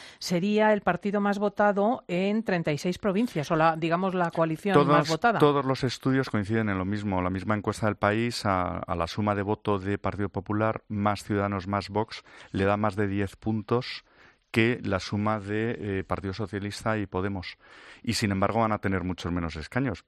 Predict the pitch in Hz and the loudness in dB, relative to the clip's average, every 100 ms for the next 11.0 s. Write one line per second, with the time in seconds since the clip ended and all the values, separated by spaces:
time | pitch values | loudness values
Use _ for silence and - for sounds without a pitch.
0 | - 92 92 95 - - 131 - 104 - | -2 0 2 0 -4 0 0 0 -6 0
1 | 113 - 120 143 135 101 85 - 92 143 | -2 0 0 2 2 -2 -4 -4 -2 -2
2 | - - - - - - 113 107 98 - | -4 -20 -20 -20 -20 -4 0 2 0 -2
3 | 92 92 110 117 - 117 113 104 - - | 0 2 2 0 0 -2 0 0 -2 0
4 | 139 139 - 101 95 90 - - - - | 0 0 -2 -4 -2 -4 -6 -8 -10 -12
5 | - 104 98 120 104 82 - 107 104 110 | -2 -2 0 -2 0 -4 0 2 2 2
6 | 117 - - 80 92 85 - 90 98 92 | 0 -2 -8 -4 -4 -2 0 0 -2 -2
7 | 101 98 95 92 92 - 95 101 98 - | -2 0 -2 -2 -6 -6 -8 -4 -6 -2
8 | 101 113 127 - 110 107 104 110 107 104 | 0 2 0 -2 -2 -2 0 0 0 0
9 | 104 110 110 131 - 92 101 95 95 - | 0 -2 -2 -4 -4 -2 -2 0 -2 -4
10 | 95 92 95 92 95 101 120 113 123 | -4 -4 -4 -2 -2 -2 -6 -2 -4